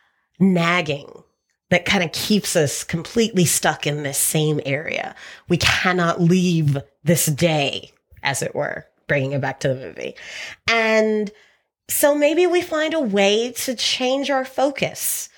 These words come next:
We maybe find something that means something to us. And we narrow down our focus just a little bit so that instead of trying to build the next Facebook,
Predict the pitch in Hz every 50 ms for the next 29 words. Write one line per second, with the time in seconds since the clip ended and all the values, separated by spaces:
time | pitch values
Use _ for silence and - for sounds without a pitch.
0 | _ - - - _ _ _ _ _ _ _ _ _ _ - 190 185 214 220 220
1 | 220 220 220 214 214 214 214 208 208 208 - _ _ _ _ _ _ _ _ _
2 | _ _ _ 247 277 285 262 262 277 277 - - 294 294 302 294 302 294 247 -
3 | - - - 269 285 269 - 277 269 262 262 247 247 240 240 214 233 226 214 208
4 | 214 220 220 220 220 220 220 214 208 180 - - 175 160 160 - 156 151 156 151
5 | - - 151 147 156 - - - - - - - - - - _ _ _ _ _
6 | - - - - _ _ 185 190 190 190 190 190 190 190 190 180 - - - -
7 | - _ _ - 185 214 220 214 208 208 202 190 - - 208 214 220 220 226 226
8 | 240 247 240 220 202 220 208 202 202 190 185 175 - - 180 175 - - 127 -
9 | - - - - - - 302 294 285 269 240 165 - - - - - _ _ _
10 | _ - - 254 247 226 262 247 240 226 - 277 269 277 285 - - 254 233 226
11 | 214 208 165 185 180 180 156 170 160 156 147 - - - 156 156 143 - - 120
12 | 110 85 - -